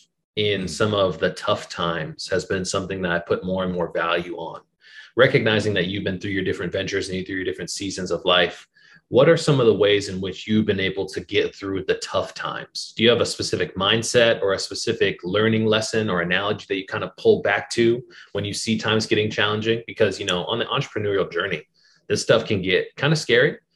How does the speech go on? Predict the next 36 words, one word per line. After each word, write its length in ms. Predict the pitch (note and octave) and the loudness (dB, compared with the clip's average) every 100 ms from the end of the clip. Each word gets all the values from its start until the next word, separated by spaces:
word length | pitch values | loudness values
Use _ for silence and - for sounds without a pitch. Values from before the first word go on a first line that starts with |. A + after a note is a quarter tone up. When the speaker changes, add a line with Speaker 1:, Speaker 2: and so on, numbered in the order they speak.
| _ - | _ -8
Speaker 1:
Um, 300 | G2+ G2 F#2 | -4 -2 -2
and 140 | G#2+ | -2
the 100 | A#2 | 2
ability 420 | A2+ A2 B2+ A#2+ A2+ | 2 4 2 2 0
to 60 | |
kind 300 | G#2+ A2+ G#2 | -2 -4 -2
of 180 | G2 F#2 - | -4 -6 -4
be 320 | A2 G#2+ - | -2 -2 0
a 460 | G2 F#2+ F2+ - F#2 | 0 0 -2 -4 -2
wartime 640 | G2+ G#2+ A2 G2+ F#2+ F#2 | 2 2 0 -6 -6 -6
general 560 | F#2+ F#2 E2+ D#2 D#2 - | -6 -2 -2 -4 -6 -8
is 180 | F2+ - | -6 0
so 160 | A#2+ A2+ | 2 4
much 240 | G#2+ - | 2 0
more 160 | G2 F2+ | -2 -2
valuable 540 | F2+ F2+ F2+ F2 F2 | 0 -2 -2 -2 -2
than 140 | D#2+ | -4
freaking 420 | - - F2+ E2+ E2+ | -10 -6 -6 -4 -6
out. 220 | D#2+ - _ | -6 -8 _
You 120 | F#2+ | -6
know 80 | F#2 | 0
what 100 | F#2 | 0
I 20 | |
mean? 260 | F#2 F#2 F#2 _ _ | 2 0 -2 _ _
So 120 | - G2 | -2 -2
I 80 | |
kinda 220 | F2+ A2+ F#2 | 0 2 2
love 140 | F2 | 2
Speaker 2:
Yeah. 40 | |
Speaker 1:
to 60 | F2 | 0
get 200 | F2+ - | -4 -2
your 200 | F2+ E2 | -2 -4
two 240 | - - | -6 -10
cents 260 | E2 E2+ D#2+ | -6 -6 -4
on 140 | D#2+ | -6
that. 180 | D#2+ D#2 | -6 -8